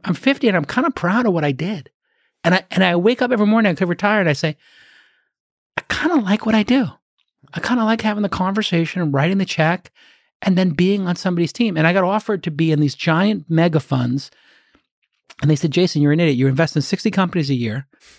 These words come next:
you know, five hundred K at a time. You put thirty million dollars a year to work.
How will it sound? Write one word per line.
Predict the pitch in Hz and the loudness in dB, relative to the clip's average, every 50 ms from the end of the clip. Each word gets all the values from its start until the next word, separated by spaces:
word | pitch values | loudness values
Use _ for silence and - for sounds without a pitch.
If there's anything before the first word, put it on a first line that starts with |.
| _ _ _ _ _ _ _ _ _ _ _ | _ _ _ _ _ _ _ _ _ _ _
you | - 151 | -2 0
know, | 139 120 113 117 127 | 0 0 0 -2 -6
five | 123 - - 156 143 165 170 | -10 -4 -2 0 0 2 2
hundred | 165 202 185 202 190 - | 2 2 2 0 0 2
K | 175 170 | 2 2
at | 160 156 | 2 2
a | 143 | 0
time. | - - 127 123 123 131 | -2 -6 -8 -6 -6 -4
You | 139 135 | -6 -6
put | - 139 - - | -6 -10 -6 -2
thirty | 151 151 165 175 | 0 2 2 2
million | 165 165 156 151 143 | 2 2 2 2 0
dollars | 143 143 151 143 123 | 0 0 -2 -2 -4
a | 131 | -4
year | 120 120 | -6 -6
to | 117 117 | -8 -8
work. | 117 113 113 - - | -10 -10 -12 -12 -14